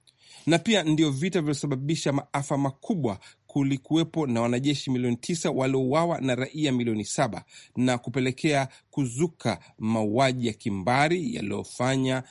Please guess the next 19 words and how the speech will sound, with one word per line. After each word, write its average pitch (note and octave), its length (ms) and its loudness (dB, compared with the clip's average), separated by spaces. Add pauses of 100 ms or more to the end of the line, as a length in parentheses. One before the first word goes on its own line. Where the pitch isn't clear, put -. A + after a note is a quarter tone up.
(140)
na G#2+ 400 -2
kusababisha A2+ 640 -4
vifo, D3 420 2 (360)
na G#2 220 -2
vilevile B2 540 0 (220)
vifo C#3 300 -2
vilitokea A#2 640 -2
katika A2 380 -4
homa A#2+ 400 -2
kali A#2+ 540 0
ya G#2+ 80 -4
mwaka A2+ 260 -4
elfu A2 100 -6
tisa A#2 160 -2
mia C3 340 2 (280)
kumi D3 180 0
na C#3 100 2
nane, C#3 460 2
influenza. A2 920 0